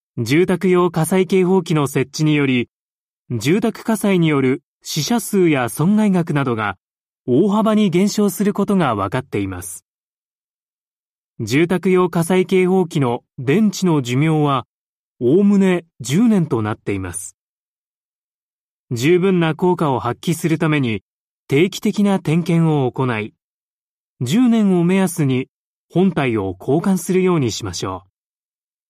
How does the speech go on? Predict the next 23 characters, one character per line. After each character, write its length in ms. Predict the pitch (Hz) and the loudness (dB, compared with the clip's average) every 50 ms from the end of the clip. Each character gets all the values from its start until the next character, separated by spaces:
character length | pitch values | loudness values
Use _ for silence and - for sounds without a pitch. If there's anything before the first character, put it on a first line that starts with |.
| _ _ _ _ _ _ _ _ _ _ _ _ _ _ _ | _ _ _ _ _ _ _ _ _ _ _ _ _ _ _
う。 40 | - | -6
ま 120 | 123 123 | -4 -2
た、 220 | - 139 127 123 - _ _ _ _ _ _ _ _ _ _ | -2 -2 -2 -4 -6 _ _ _ _ _ _ _ _ _ _
交 200 | - - 151 190 | 0 2 2 2
換 200 | 190 196 190 190 | 2 2 0 0
す 140 | 185 - - | 0 0 0
る 100 | 180 190 | 0 0
際 240 | 175 - 185 185 180 | 0 0 0 0 2
に 120 | 160 143 | 2 0
は、 240 | 131 120 110 98 - _ _ _ _ _ _ _ _ _ _ _ | 0 0 -2 -4 -6 _ _ _ _ _ _ _ _ _ _ _
他 280 | - 135 131 - 208 220 | -2 -2 0 0 0 0
の 180 | 214 233 226 202 | 2 2 2 2
部 60 | 190 | 2
屋 200 | 208 214 214 208 | 2 2 2 2
の 160 | 202 202 185 | 2 0 0
警 240 | 165 196 202 214 196 | 0 0 0 2 2
報 180 | 196 208 208 | 2 2 0
器 100 | 175 - | -2 -2
と 200 | - 165 147 139 | -2 0 0 2
連 240 | 123 117 123 143 151 | 2 0 0 0 0
動 160 | 147 143 143 | 2 0 0
す 160 | 139 143 - 135 | 0 -2 -2 -2
る 240 | 127 117 107 - | -2 -2 -2 -4